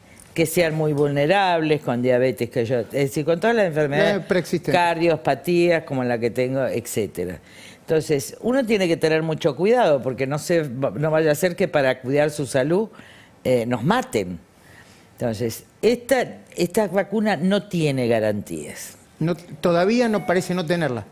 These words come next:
Speaker 1: No, no tiene las garantías internacionales, no las tiene. Es más, ni siquiera Rusia todavía aprobó para las mayores de sesenta.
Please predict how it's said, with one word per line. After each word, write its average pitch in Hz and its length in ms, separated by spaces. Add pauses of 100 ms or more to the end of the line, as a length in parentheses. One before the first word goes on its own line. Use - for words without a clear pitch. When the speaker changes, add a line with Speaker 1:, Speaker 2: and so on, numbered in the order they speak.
(100)
Speaker 1:
No, 226 120
no 226 180
tiene 254 180
las 240 160
garantías 196 400
internacionales, 196 720
no 202 140
las 185 160
tiene. 147 400 (400)
Es 208 140
más, 208 280
ni 165 120
siquiera 220 420
Rusia 247 400
todavía 180 400
aprobó 185 380
para 180 220
las 151 220
mayores 151 480
de 143 100
sesenta. 139 760